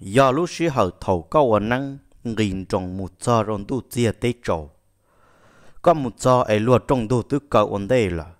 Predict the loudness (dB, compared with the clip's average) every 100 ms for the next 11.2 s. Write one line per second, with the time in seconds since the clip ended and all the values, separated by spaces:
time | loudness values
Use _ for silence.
0 | _ -6 -4 -4 -4 -2 -2 -2 -6 -6
1 | -6 -6 -10 _ _ _ _ _ _ 0
2 | 4 4 4 0 0 0 -2 0 0 -2
3 | -4 -6 -6 -6 -6 -4 -4 -2 -4 -4
4 | -4 -2 0 -2 -6 -6 -4 -6 -4 -6
5 | -4 -6 -6 -18 _ _ _ _ -8 -4
6 | -4 -4 -6 -6 -10 _ _ _ _ _
7 | -4 2 2 2 -8 -8 -12 _ _ _
8 | _ _ _ _ _ _ -2 2 2 4
9 | 2 6 6 6 4 0 -2 0 2 2
10 | 2 4 4 4 0 2 4 6 6 2
11 | 2 2